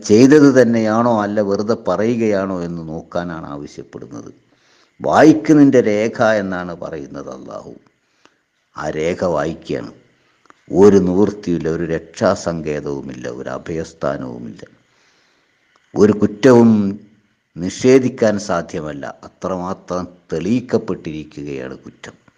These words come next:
അതൊക്കെ അള്ളാഹുവിൻ്റെ നീതിയാണ്. കുറ്റം തെളിഞ്ഞ് കുറ്റവാളിക്ക് കുറ്റം ഞാൻ ചെയ്തിട്ടുണ്ട്, അതുകൊണ്ട് ഞാൻ നരകശിക്ഷയ്ക്ക് അർഹനാണ് എന്ന് ബോധ്യം വരുന്നത് വരെ അള്ളാഹു ഒരു മനുഷ്യനെയും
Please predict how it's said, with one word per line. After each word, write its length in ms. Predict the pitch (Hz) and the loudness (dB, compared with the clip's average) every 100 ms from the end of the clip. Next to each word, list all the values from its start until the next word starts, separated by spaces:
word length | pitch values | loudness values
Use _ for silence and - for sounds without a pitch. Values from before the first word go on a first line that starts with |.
| _ _ _ | _ _ _
അതൊക്കെ 260 | - - 110 | -14 -2 0
അള്ളാഹുവിൻ്റെ 480 | 101 107 110 117 104 98 | 4 2 2 0 0 0
നീതിയാണ്. 500 | 110 113 80 57 - _ _ _ _ _ _ - | 0 0 -2 -4 -14 _ _ _ _ _ _ -18
കുറ്റം 360 | - - 123 123 | -18 0 2 6
തെളിഞ്ഞ് 320 | 117 113 131 | 4 4 2
കുറ്റവാളിക്ക് 800 | 131 - - 117 120 120 123 127 120 | 0 -4 0 4 6 6 4 -4 -6
കുറ്റം 300 | - - 120 120 | -8 -6 -4 0
ഞാൻ 120 | 117 117 110 | 0 -2 -4
ചെയ്തിട്ടുണ്ട്, 520 | 107 120 117 120 127 | -4 -4 -4 -4 -2
അതുകൊണ്ട് 440 | 107 107 113 117 113 | -4 -2 -2 -2 -2
ഞാൻ 120 | 113 113 | -2 -4
നരകശിക്ഷയ്ക്ക് 760 | 98 90 107 110 - - 101 - | -4 -6 -6 -8 -10 -12 -10 -8
അർഹനാണ് 520 | 95 98 101 107 107 110 113 | -6 -4 -4 -4 -4 0 2
എന്ന് 180 | 131 170 165 - - _ _ _ | 2 2 -2 -16 -20 _ _ _
ബോധ്യം 720 | 87 87 113 139 139 117 151 143 | -4 6 8 8 6 6 6 8
വരുന്നത് 520 | 131 120 127 131 127 123 | 6 6 4 2 2 4
വരെ 340 | 117 117 123 131 131 - | 4 4 4 4 2 -2
അള്ളാഹു 380 | 98 107 98 95 92 | -6 -2 -2 0 -4
ഒരു 120 | 95 90 | -4 -4
മനുഷ്യനെയും 800 | 85 98 - 98 90 87 87 | -6 -8 -6 -6 -4 -6 -6